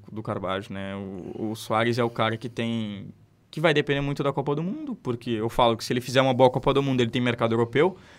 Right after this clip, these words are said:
talvez não na primeira prateleira da Europa, não um Bayern, um Real, um Barcelona da vida, mas sim um Sevilla, um Borussia Dortmund,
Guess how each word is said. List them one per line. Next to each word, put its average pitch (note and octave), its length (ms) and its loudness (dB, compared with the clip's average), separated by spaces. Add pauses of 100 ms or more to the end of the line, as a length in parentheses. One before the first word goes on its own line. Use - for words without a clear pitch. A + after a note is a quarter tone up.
(160)
talvez D3+ 400 6
não D3+ 140 4
na D3+ 100 4
primeira C#3+ 320 4
prateleira C3 500 4
da A#2 60 2
Europa, A#2 500 2 (160)
não A#2 220 2
um C#3+ 140 0
Bayern, A#2 340 6 (260)
um A2+ 60 -8
Real, A#2+ 340 6
um A2 100 2
Barcelona G#2+ 360 -4
da C#3 80 0
vida, E3+ 260 0
mas A#2+ 160 0
sim C3 340 -4 (440)
um C#3+ 200 0
Sevilla, F3 840 2 (200)
um A#2+ 80 2
Borussia A#2+ 300 4
Dortmund, A#2 800 6